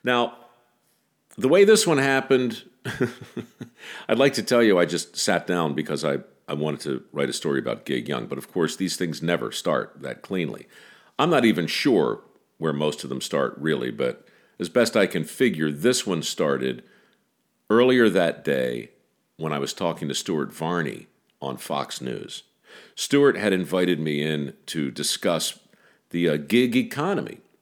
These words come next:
Because I run a foundation that is focused on jobs, he wanted to know what I thought about gigging. Now, I'm a big fan of gigging, just another word for freelancing. I've been freelancing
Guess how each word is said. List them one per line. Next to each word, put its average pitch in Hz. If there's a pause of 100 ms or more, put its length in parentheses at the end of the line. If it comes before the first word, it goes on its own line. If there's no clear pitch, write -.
(540)
Because 95
I 87 (100)
run 87
a 78
foundation 90 (420)
that 76
is 76
focused 82
on 73
jobs, 90
he 85 (160)
wanted 76
to 80
know 85
what 78
I 95
thought 64 (440)
about 73
gigging. 98 (400)
Now, 80
I'm 139
a 131
big 120
fan 120
of 67
gigging, 82 (380)
just -
another 67 (380)
word 71
for -
freelancing. 76 (100)
I've 67
been 71
freelancing 80